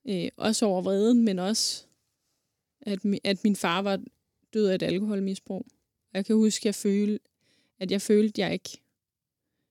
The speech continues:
øh, kunne dele det med nogen, fordi at det var så skamfuldt, og jeg nogle gange ville have ønsket, at han var død af noget andet, fordi det havde været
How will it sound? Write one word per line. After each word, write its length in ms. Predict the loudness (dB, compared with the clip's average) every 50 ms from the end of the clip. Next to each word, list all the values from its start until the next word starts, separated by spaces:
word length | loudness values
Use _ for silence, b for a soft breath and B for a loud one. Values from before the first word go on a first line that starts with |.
| _ _ -6 -4 -4 -4 -4 -6
øh, 60 | -8 -12 _ _ _
kunne 160 | _ -6 -4 0
dele 240 | 2 4 4 4 4
det 100 | 2 2
med 60 | 0
nogen, 380 | 0 -2 -2 -4 -4 -4 -4 -6
fordi 380 | -6 -4 -6 -4 -2 -2 -2 -2
at 280 | -2 -4 -6 -12 _ _ _ _ _ _ _ _ _ _ _ _ _ -4
det 80 | -2
var 120 | -2 0 0
så 140 | 0 0
skamfuldt, 720 | 0 0 0 0 -2 -2 -4 -2 0 -2 -2 -2 -4 -12 -20 _ _ _ _ _ _ _ _ _ _ _ _ _ _
og 60 | -4
jeg 120 | -2 -2 0
nogle 220 | 0 0 -2 -2
gange 220 | -2 -2 -2 -2 -2
ville 140 | -2 -2 -2
have 140 | -2 -2 -2
ønsket, 260 | -2 -4 -2 -2 -2
at 40 | 0
han 220 | 0 0 -2 -4 -8 _
var 80 | -6 -6
død 220 | -2 -2 -2 -2 0
af 80 | -2
noget 140 | -2 -4 -4
andet, 360 | -6 -6 -6 -4 -4 -6 -6 -10 _ _ _ _ _ _ _
fordi 360 | _ -4 -4 -2 0 0 0
det 140 | 0 0 0
havde 200 | 0 0 0 0
været 300 | 0 -2 -2 -2 -4 -6